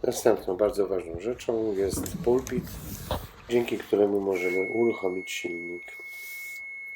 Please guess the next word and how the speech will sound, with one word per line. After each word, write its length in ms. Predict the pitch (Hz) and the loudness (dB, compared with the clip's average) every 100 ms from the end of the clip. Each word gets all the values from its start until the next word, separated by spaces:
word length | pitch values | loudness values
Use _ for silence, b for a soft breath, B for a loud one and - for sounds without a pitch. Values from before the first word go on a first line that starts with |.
| 1077 1077 1077 1077 1077 1077 1077 1077 1077 1077 1077 - 1077 - - - - | -10 -10 -12 -14 -18 -20 -16 -14 -14 -14 -16 -16 -16 -16 -14 -14 -10
Więc 540 | 98 90 - - - | -10 -8 -6 -4 -4